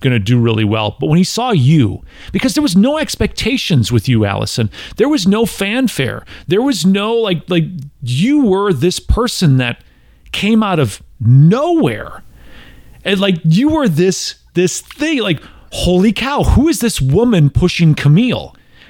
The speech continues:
And everybody starts talking. And for him to see, like, "Oh my God, there's only been one woman in the history of Strolling Jim that has gone under five hours and got a gold shirt."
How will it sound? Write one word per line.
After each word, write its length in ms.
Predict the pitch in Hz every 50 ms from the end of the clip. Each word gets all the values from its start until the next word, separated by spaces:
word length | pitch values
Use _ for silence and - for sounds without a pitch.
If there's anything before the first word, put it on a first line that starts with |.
| -
And 140 | - 165 180
everybody 480 | 190 196 202 226 196 151 185 185 185 185
starts 380 | - - 196 165 170 - -
talking. 480 | - - 214 262 277 - 190 165 156 143
And 160 | 165 156 -
for 120 | - 160 147
him 220 | 123 185 277 - 269
to 60 | 196
see, 260 | - - - 202 208
like, 200 | 190 160 139 120 - -
"Oh 140 | 175 160
my 180 | 202 262 262 214
God, 480 | 123 143 151 175 180 120 95 101 - - - - - - -
there's 220 | - 165 165 - - -
only 360 | 190 196 220 247 269 277 247
been 440 | 180 143 156 143 127 113 104 107 110
one 420 | 120 139 175 214 233 254 262 226 -
woman 440 | 156 175 180 151 127 110 - 92 - - - - - -
in 140 | - 143 135
the 80 | 123 117
history 680 | 113 - - - 262 269 - - - - 117 117 -
of 80 | - -
Strolling 520 | - - - - 151 160 196 240 254 240
Jim 360 | 180 127 143 123 110 98 104 - - - - -
that 100 | - 139
has 140 | 139 113 113
gone 360 | 104 107 135 139 147 151 147 - -
under 300 | - 147 151 151 151 147
five 340 | - - 127 123 123 117
hours 440 | 117 113 113 107 107 107 110 107 - - - _
and 160 | - 131 127 113
got 200 | 127 117 120 117
a 60 | 117
gold 320 | 104 107 110 107 110 101
shirt." 400 | - - - 117 107 104 - -